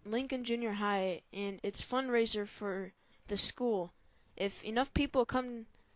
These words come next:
to that, means no more door-to-door sales. The festival is the day before the day of Halloween from nine to five to nine P M. The older kids will head upstairs to explore some haunted classrooms,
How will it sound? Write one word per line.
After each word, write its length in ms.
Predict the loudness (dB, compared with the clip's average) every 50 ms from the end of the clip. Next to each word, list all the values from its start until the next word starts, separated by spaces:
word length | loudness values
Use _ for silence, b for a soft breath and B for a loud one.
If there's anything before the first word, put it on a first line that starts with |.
| -20 -10 -2
to 160 | 0 2 2
that, 340 | 4 4 4 4 4 2 0 -4
means 320 | -6 -6 -4 -6 -6 -8 b b b b b _ _ _ _ -10 -4 -2 0 0 2
no 180 | 2 2 2
more 300 | 4 4 2 2 2 2
door-to-door 500 | 2 2 0 0 0 0 -2 -2 -2 0
sales. 480 | 2 2 2 2 2 2 2 2 0 0
The 80 | -2
festival 520 | -4 -4 -4 -4 -4 -4 -4 -4 -2 -2 -2
is 160 | -2 -4 -4
the 100 | -4 -2
day 160 | -2 -2 -2
before 340 | -2 -4 -8 -6 -6 -4 -4
the 100 | -4 -4
day 200 | -4 -4 -4 -4
of 80 | -4 -4
Halloween 480 | -4 -4 -4 -4 -4 -6 -6 -8 -8
from 240 | -8 -10 -10 -8 -6
nine 360 | -4 -4 -2 -2 -2 -4 -6 -8 b b b b -10
to 100 | -10 -10 -10 _ _ _ -20 -20 -20 _ _ _ _ _ _ _ _ _
five 420 | 0 4 6 6 6 4 0 -4 -6
to 100 | -4 -2
nine 260 | -2 0 -2 -2 -2
P 220 | -4 -6 -4 -4
M. 160 | -4 -4 -6 B B B B B B B
The 120 | -8 -4 -2
older 240 | 0 2 2 2
kids 240 | 2 2 0 0 0
will 80 | -2 -2
head 220 | 0 0 0 0
upstairs 500 | 0 0 0 0 0 0 0 2 0 0 0
to 120 | -2 -4
explore 400 | -2 -2 -2 -2 -2 -2 -2 -2
some 180 | -2 -2 -4 -4
haunted 340 | -4 -2 -2 -2 -4 -8
classrooms, 560 | -4 -2 0 0 2 0 -2 -2 -4 -8 -8